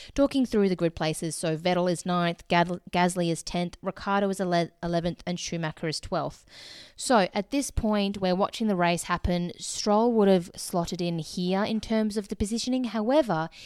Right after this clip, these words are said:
he gets awarded a ten-second penalty for causing a dangerous manoeuvre. Dare I say, if they had, like, the cameras positioned in a certain way and the steward didn't have to jump out, it might have been different. However,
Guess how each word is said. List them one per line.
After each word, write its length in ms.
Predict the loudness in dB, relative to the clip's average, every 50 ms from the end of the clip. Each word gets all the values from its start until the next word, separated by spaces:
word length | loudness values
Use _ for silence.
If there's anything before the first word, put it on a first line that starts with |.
| -20 -20 -20 _
he 240 | -8 -4 -2 -2 -2
gets 280 | 0 -2 -4 -4 -4 -6
awarded 520 | -6 -6 -2 0 2 4 4 4 4 2 0
a 140 | -2 -4 -4
ten-second 1080 | -4 -6 -4 -2 0 0 0 0 -2 -4 -6 -4 -2 -2 -2 -2 -4 -6 -6 -6 -8 -10 -12
penalty 720 | -8 -4 -2 -2 -2 -2 -4 -4 -6 -8 -6 -6 -8 -8 -10 -12 -18 -20 -20 _
for 120 | _ -14 -14
causing 460 | -10 -4 -2 -2 -2 0 -2 -4 -4
a 180 | -4 -4 -4 -4 -4 -4
dangerous 720 | -4 -2 -2 -2 -2 -2 -2 -2 -2 -2 -2 -4 -6 -8
manoeuvre. 640 | -8 -6 -4 -2 -2 0 0 0 0 -2 -4 -6 -8 _ -16 -20 -20 -20 -8 _
Dare 200 | 4 6 6 8
I 100 | 6 6
say, 300 | 4 2 4 4 6 6
if 180 | 6 4 2 0
they 140 | 2 0 0
had, 360 | 0 0 0 0 0 0 0
like, 380 | 0 2 2 0 0 -4 -4 0
the 580 | 2 2 4 4 4 2 2 2 0 -2 -2 -4 _ -8
cameras 420 | -2 0 2 2 4 2 2 2
positioned 400 | 0 -2 0 0 0 0 0 0
in 140 | 0 0 0
a 40 | 2
certain 340 | 4 6 6 6 6 4 4
way 320 | 6 6 6 6 6 4 4
and 220 | 2 0 0 0
the 60 | -2 -2
steward 440 | -4 -2 0 0 2 2 2 0 0
didn't 260 | -6 -4 -4 -6 -6
have 160 | -6 -8 -8
to 80 | -8 -4
jump 280 | 0 2 2 2 2
out, 180 | 2 2 2 2 2
it 80 | 0
might 140 | -2 -2 -2
have 80 | -2 -4
been 100 | -4 -6
different. 320 | -6 -8 -6 -6 -6 -4 0
However, 280 | 4 4 4 4 2